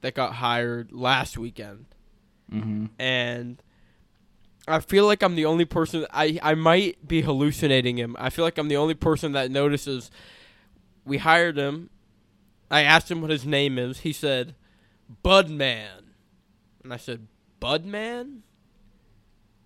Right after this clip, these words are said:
Speaker 2: Budman?
Speaker 1: Budman. And he took out his phone and he showed me a picture of a cartoon from the nineteen eighties of the Budweiser's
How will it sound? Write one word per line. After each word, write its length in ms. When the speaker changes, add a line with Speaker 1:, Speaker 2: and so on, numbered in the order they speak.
Speaker 2:
Budman? 680
Speaker 1:
Budman. 480
And 180
he 100
took 280
out 120
his 160
phone 680
and 140
he 60
showed 320
me 140
a 40
picture 680
of 120
a 60
cartoon 1080
from 220
the 80
nineteen 680
eighties 680
of 640
the 100
Budweiser's 1120